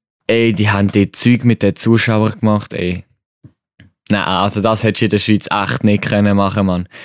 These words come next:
Sind, die sind das Zweite gewesen, der eine, die hat hypnotisiert und der andere hat aufgepasst, dass die anderen sich nicht irgendwie verletzen oder so. Und haben so eben Zuschauer rauf-, raufgeholt und so. Und haben die hypnotisiert. Danach haben sie wirklich dann irgendwie so,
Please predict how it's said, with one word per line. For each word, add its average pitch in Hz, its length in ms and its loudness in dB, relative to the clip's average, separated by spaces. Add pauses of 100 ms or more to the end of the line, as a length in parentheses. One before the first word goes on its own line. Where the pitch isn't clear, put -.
(220)
Sind, 117 340 0
die 113 60 2
sind 110 140 4
das - 140 -2
Zweite 113 400 -2
gewesen, 117 280 0
der 104 120 0
eine, 107 160 0
die 110 160 0
hat 101 120 0
hypnotisiert 113 720 0
und 110 100 2
der 101 80 2
andere 107 220 2
hat 101 100 -4
aufgepasst, 110 440 -2
dass 104 100 0
die 104 140 0
anderen 104 240 0
sich 98 160 -2
nicht 104 160 0
irgendwie 101 200 0
verletzen 104 480 0
oder 110 200 2
so. 101 220 -4 (680)
Und 107 80 -4
haben 107 140 0
so 104 260 2
eben 107 220 0
Zuschauer 120 480 0
rauf-, 117 320 -6
raufgeholt 113 600 0
und 113 120 2
so. 107 240 0 (1040)
Und 117 360 2
haben 113 100 0
die 113 120 -2
hypnotisiert. 110 760 -2
Danach 101 220 0
haben 101 160 -2
sie 101 120 -4
wirklich - 180 -4
dann 101 180 0
irgendwie 92 380 -2
so, 92 320 -4